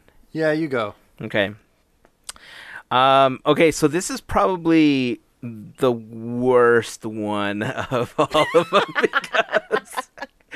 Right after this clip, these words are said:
Speaker 2: as I started thinking about what's there and what isn't anymore, the first idea that I had was, what if we had a parade that was a tribute to old attractions?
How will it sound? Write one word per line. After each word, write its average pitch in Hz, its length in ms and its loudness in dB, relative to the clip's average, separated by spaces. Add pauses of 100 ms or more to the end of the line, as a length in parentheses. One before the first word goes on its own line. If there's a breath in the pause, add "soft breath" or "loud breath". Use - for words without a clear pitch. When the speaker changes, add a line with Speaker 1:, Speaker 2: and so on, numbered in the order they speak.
(340 loud breath)
Speaker 2:
as - 340 0
I 196 100 2
started 170 500 2
thinking 147 400 -2
about 117 540 2 (560 soft breath)
what's 120 460 0
there 127 340 4
and 117 160 -2
what 113 200 0
isn't 117 380 -4
anymore, 104 720 -6 (420 soft breath)
the 120 140 0
first 156 380 0
idea 139 340 2
that 123 140 2
I 113 80 2
had 117 540 -2
was, 107 760 -2 (540 loud breath)
what 139 220 2
if - 160 -4
we 170 100 -4
had 147 220 -4
a 151 40 -4
parade 123 540 -4
that 120 140 -6
was 104 180 -6
a 92 80 -10
tribute 135 640 -4
to - 260 -10
old 113 400 -2
attractions? - 1120 -8